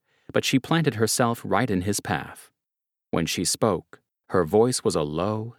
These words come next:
deadly whisper. "If you make one more move toward that cage, I will body check you so hard you'll forget your own name."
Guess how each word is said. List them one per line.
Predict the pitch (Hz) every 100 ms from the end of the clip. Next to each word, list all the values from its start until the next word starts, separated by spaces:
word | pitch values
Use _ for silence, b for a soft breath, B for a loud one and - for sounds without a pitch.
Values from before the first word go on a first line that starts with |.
| -
deadly | 92 110 107 85 85
whisper. | 85 82 - - 57 - _ _ _ _ _ _ _ _ _ _ _ -
"If | 90 -
you | 90 104 143
make | 117 104 -
one | 85 107 160
more | 151 123 123
move | 131 104 87 80 -
toward | - 113 107
that | 104 113 -
cage, | - 98 73 - - - _ _ _ _
I | 101 117
will | 110
body | 76 90 101 151 151
check | - 131 123 -
you | 107
so | - - 123 120
hard | 110 117 120 131 - b b
you'll | 123 123
forget | 107 85 104 - -
your | 90
own | 90 95 92
name." | 87 82 82 87